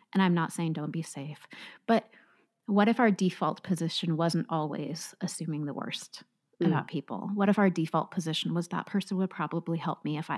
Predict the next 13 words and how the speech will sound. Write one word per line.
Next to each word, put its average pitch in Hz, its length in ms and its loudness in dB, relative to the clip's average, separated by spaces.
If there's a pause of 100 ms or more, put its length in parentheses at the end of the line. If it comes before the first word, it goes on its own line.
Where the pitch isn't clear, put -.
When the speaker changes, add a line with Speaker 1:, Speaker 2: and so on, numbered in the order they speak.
Speaker 1:
asked. - 580 -8 (360)
Speaker 2:
Mm. 175 220 -2 (380)
Speaker 1:
That 175 160 2
person 202 360 2
might 170 220 2
know 160 200 2
this 156 200 -8
thing 156 300 -2
that - 160 -4
I 165 100 0
can't - 320 -12
figure - 280 -8
out." - 300 -10